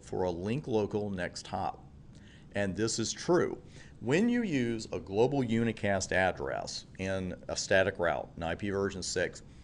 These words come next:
we didn't have to specify, um,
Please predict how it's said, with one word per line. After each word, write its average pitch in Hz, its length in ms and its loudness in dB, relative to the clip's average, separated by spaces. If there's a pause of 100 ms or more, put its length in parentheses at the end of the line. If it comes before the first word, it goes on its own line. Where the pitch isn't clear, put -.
(260)
we 180 140 6
didn't 160 160 4
have 151 340 6
to 95 60 -6
specify, 76 920 2 (440)
um, 87 520 -2